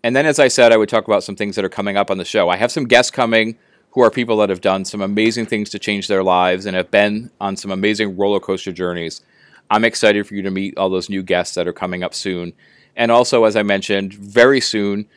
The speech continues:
gonna be recording with a guest who is coming back to the show for us to talk about trauma and the impact of trauma on our weight and our health and our lives. I think that's gonna be a really powerful episode, so I'm really excited to make that one happen.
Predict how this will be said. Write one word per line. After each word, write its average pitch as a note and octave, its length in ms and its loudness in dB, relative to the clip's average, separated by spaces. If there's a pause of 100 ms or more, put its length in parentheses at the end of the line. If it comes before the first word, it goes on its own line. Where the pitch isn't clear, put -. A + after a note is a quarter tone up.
(240)
gonna A2 160 2
be A2 100 0
recording G#2 540 0
with G2 160 -2
a G2+ 60 -4
guest F#2+ 400 0
who G#2 120 -8
is G2 100 -6
coming A2 280 -8
back F#2 220 -2
to - 80 -16
the A2 80 -6
show A2 300 2
for A2 180 -2
us F#2 80 -6
to G2 100 -10
talk F2+ 240 -2
about F#2+ 280 0
trauma G#2 440 0
and F#2+ 120 -6
the F#2+ 120 -6
impact G2 300 -2
of G2+ 100 -12
trauma G2 460 -4 (460)
on G2+ 120 0
our F#2 120 2
weight G#2 320 2
and G2 120 -8
our F#2 100 -4
health G2+ 380 -2
and F2 100 -8
our E2 120 -6
lives. A2 640 -2 (360)
I A2 60 -6
think G#2 100 -4
that's G2 180 0
gonna G2+ 140 -4
be G2 80 -4
a F#2+ 40 -2
really G2 200 -4
powerful F#2+ 480 -2
episode, F#2 480 -4
so F#2+ 100 -8
I'm F#2 160 -6
really G2+ 260 -2
excited G2 380 -2
to G2 100 -14
make F#2 160 -6
that F2+ 220 -2
one F2+ 140 -8
happen. F2 460 -8